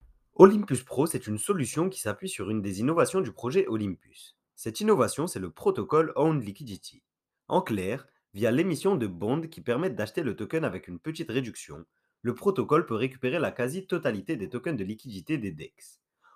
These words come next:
En détenant l'intégralité des tokens de liquidité, le protocole peut stabiliser les échanges, épargner à sa communauté le risque de l'impermanent loss et profiter d'une rentrée d'argent quotidienne. On compte déjà une trentaine de projets qui ont sollicité la solution Olympus Pro à l'heure actuelle.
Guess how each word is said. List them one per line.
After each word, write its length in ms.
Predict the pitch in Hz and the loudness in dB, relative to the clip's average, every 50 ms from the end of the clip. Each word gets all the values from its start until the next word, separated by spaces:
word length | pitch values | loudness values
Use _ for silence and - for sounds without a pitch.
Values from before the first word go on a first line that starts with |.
| _ _ | _ _
En 100 | - 113 | -4 -2
détenant 400 | 113 120 175 - 165 143 180 196 | 0 2 2 2 2 4 4 4
l'intégralité 640 | 180 165 170 165 165 120 110 113 117 113 110 - 185 | 6 4 4 4 2 2 2 2 2 2 2 2 2
des 140 | 180 113 101 | 2 2 0
tokens 260 | - 131 131 196 170 | -2 -2 0 0 0
de 60 | 110 101 | 0 -2
liquidité, 720 | 98 131 151 - 147 113 101 95 - - 76 76 80 - _ _ _ _ _ _ | -4 -4 -6 -6 -6 -6 -6 -8 -8 -10 -12 -12 -12 -14 _ _ _ _ _ _
le 120 | - 110 | -4 -4
protocole 480 | 104 - - 190 190 151 127 208 208 - | -2 0 0 2 2 2 4 4 2 2
peut 140 | - 104 104 | 0 -4 -8
stabiliser 560 | - - 180 180 170 165 131 127 127 139 170 | -2 0 2 2 2 2 0 0 2 2 2
les 180 | 143 120 92 92 | 2 2 2 0
échanges, 500 | 95 - - 71 69 71 - - - _ _ _ _ _ _ | -4 -8 -10 -12 -14 -14 -14 -16 -20 _ _ _ _ _ _
épargner 420 | - 143 131 180 156 156 175 190 196 | -4 2 4 6 6 6 4 2 2
à 80 | 175 | 2
sa 160 | 135 - 107 | 0 -2 -4
communauté 440 | 98 - 156 156 135 113 110 110 180 | -4 -2 -2 0 0 0 0 0 -2
le 120 | 156 110 101 | 0 0 0
risque 280 | 113 160 165 - - | 0 -2 -4 -4 -6
de 80 | 98 98 | -6 -4
l'impermanent 600 | 95 127 165 160 165 135 113 107 95 95 90 85 - | -4 -4 -2 0 0 0 0 0 -2 -2 -4 -6 -8
loss 380 | 82 78 78 87 98 - - - _ _ _ _ _ - | -10 -10 -10 -10 -12 -14 -18 -20 _ _ _ _ _ -6
et 100 | 110 107 | -6 -4
profiter 420 | - - - 185 185 135 127 196 | 2 4 4 4 4 6 8 8
d'une 160 | 190 127 113 107 | 8 8 6 4
rentrée 300 | 104 113 117 - - 160 | 2 2 2 2 2 2
d'argent 320 | 120 101 98 98 139 147 | 2 2 2 2 0 0
quotidienne. 580 | - - 120 - - 80 76 - 64 60 - _ _ _ _ _ _ _ _ - - _ _ _ - | 0 -2 -4 -4 -6 -10 -16 -16 -18 -18 -18 _ _ _ _ _ _ _ _ -20 -20 _ _ _ -10
On 80 | - 123 | -10 -2
compte 200 | - 214 220 180 | 0 2 2 6
déjà 320 | 127 127 127 117 165 185 | 6 6 6 6 4 4
une 140 | 156 123 110 | 4 2 0
trentaine 400 | - - 175 170 165 190 190 180 | 0 0 -2 0 2 2 2 4
de 80 | 135 120 | 2 0
projets 360 | 98 - - 110 107 139 151 | 0 -2 -2 0 0 0 -2
qui 120 | 151 110 | -2 -4
ont 80 | 101 98 | -6 -4
sollicité 500 | - 160 151 147 135 - 101 - - 156 | -4 -6 -6 -6 -6 -10 -8 -6 -2 0
la 140 | 135 101 95 | 0 0 0
solution 480 | - 131 98 101 98 - 151 160 - | -2 -4 -4 -4 -4 -4 -4 -4 -4
Olympus 360 | 117 113 110 110 107 - 87 | -2 -2 -2 -2 -4 -6 -12
Pro 200 | - _ - 156 | -16 _ 0 2
à 60 | 143 107 | 2 2
l'heure 160 | 101 110 107 | 2 2 0
actuelle. 400 | 101 - - - - - - | -2 -4 -6 -14 -20 -20 -20